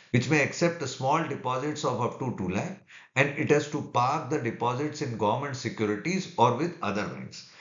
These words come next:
यानी जैसे हम normal banking transaction करते हैं, तो उसके comparison में अगर आप payment bank की बात करेंगे तो payment bank के पास में दो लाख रुपए तक की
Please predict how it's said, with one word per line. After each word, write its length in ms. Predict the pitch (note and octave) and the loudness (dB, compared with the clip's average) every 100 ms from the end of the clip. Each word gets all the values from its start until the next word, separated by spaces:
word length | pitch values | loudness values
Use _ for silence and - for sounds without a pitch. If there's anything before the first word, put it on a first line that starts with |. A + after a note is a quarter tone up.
| - - - | -20 -4 6
यानी 380 | C#3+ E3+ E3+ - | 6 6 0 -2
जैसे 320 | B2+ D#3 G3+ | 0 0 0
हम 280 | F#3+ E3+ D#3+ | -2 -2 -2
normal 260 | C#3 C#3 E3+ | -4 -2 -4
banking 480 | C3 C#3 C#3 E3 D3+ | -4 -6 -6 -10 -4
transaction 540 | C#3 C3+ B2+ D#3 C3+ | -4 -4 -6 -6 -4
करते 300 | A#2 A2 - | -2 -2 0
हैं, 480 | A#2+ F2+ G2 - - _ - _ _ D#3+ | 0 0 -2 -6 -14 _ -20 _ _ 6
तो 360 | E3 E3 - - _ _ _ _ _ _ _ _ _ _ _ _ _ _ | 6 4 -4 -20 _ _ _ _ _ _ _ _ _ _ _ _ _ _
उसके 280 | D3+ D#3 A#3 | -6 -2 0
comparison 520 | G#3 E3+ D3+ D#3 E3+ | 0 0 -2 -2 -2
में 140 | E3 D#3+ | -2 -2
अगर 200 | D3 D3+ | 0 0
आप 360 | D#3 D#3 - - | 0 -2 -14 2
payment 360 | F3 G#3 A3+ E3 | 4 4 0 0
bank 220 | E3+ D#3 | -2 -2
की 100 | D#3+ | -2
बात 280 | C#3+ C3+ - | 0 0 -2
करेंगे 360 | A#2+ A2 A2 F3+ | -4 -4 -2 -4
तो 240 | G3 D#3+ | -2 -4
payment 640 | - - D#3 D#3 G3+ G3+ D#3 | -4 2 4 4 2 -2 -2
bank 260 | D3+ D3+ | -2 -2
के 100 | E3+ | -4
पास 380 | D#3 C#3 B2+ - | -2 -2 -2 -4
में 200 | D3+ E3 | -6 -4
दो 160 | A#2 D3 | 0 0
लाख 300 | C#3 C3 - | 2 0 -2
रुपए 240 | A#2 B2+ | -6 -6
तक 280 | - A2 - | -4 -4 -4
की 500 | - G3 - - - | -2 -2 -2 -8 -20